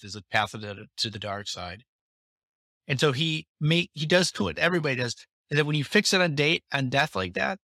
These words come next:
then, then you try to manipulate it. It's like he's trying to become the thing that can manipulate death. And he makes this confusing error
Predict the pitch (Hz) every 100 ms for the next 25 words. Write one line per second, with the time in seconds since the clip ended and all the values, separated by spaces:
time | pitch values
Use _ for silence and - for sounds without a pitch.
0 | _ _ _ 139 151 151 151 151 147 _
1 | _ _ _ _ _ _ _ _ _ _
2 | _ _ 139 143 147 143 135 - - 147
3 | 143 131 120 120 120 117 98 85 69 -
4 | 120 120 110 120 - - - 147 139 151
5 | 156 160 - 135 135 - - 151 151 143
6 | 131 117 - 131 120 110 107 101 _ _
7 | _ _ - 120 117 110 - 123 110 107
8 | 107 _ _ _ _ - 120 117 127 131
9 | 143 127 113 110 107 90 - - _ _
10 | _ _ _ _ _ _ _ _ - 135
11 | 156 170 180 147 - 127 - - 143 160
12 | 156 147 127 123 117 104 117